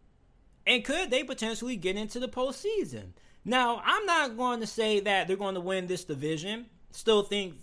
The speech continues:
that it belongs to the Green Bay Packers. And I really get annoyed that every offseason, I have to come on here and tell people that the Packers are not going to regress. Because every offseason, everybody, especially Lions fans and Vikings fans, try to sell me on the idea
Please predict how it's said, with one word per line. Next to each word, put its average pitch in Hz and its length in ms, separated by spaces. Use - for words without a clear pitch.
that 175 340
it 180 180
belongs 165 460
to 180 100
the 170 60
Green 160 260
Bay 160 180
Packers. 202 680
And 220 140
I 240 60
really 311 280
get 294 160
annoyed 247 460
that 175 140
every 240 260
offseason, 170 840
I 135 100
have 190 180
to 185 80
come 247 320
on 254 180
here 226 160
and 214 140
tell 226 240
people 208 260
that 175 240
the 143 80
Packers 233 560
are 214 80
not 202 320
going 196 280
to 185 120
regress. 135 400
Because 160 300
every 254 420
offseason, 226 920
everybody, 220 840
especially 214 520
Lions 226 420
fans 214 480
and 202 100
Vikings 202 460
fans, 190 340
try 180 220
to 160 80
sell 208 380
me 214 180
on 202 160
the 196 80
idea 180 760